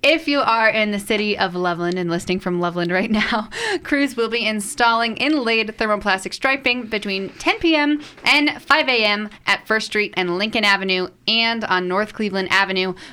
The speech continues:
between March third and March seventh. So those roads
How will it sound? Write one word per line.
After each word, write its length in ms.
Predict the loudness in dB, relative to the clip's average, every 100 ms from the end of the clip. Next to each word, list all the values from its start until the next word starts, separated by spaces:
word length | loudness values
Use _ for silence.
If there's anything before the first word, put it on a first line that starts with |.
| -8
between 380 | -6 -4 -4 -2
March 320 | -2 -2 -4
third 480 | -2 0 0 -2 -6 -12 -14 0
and 160 | 2 4
March 180 | 2 0
seventh. 480 | 0 2 0 -4 -12 -8
So 200 | -4 0
those 260 | 0 0
roads 380 | 0 2 0 -4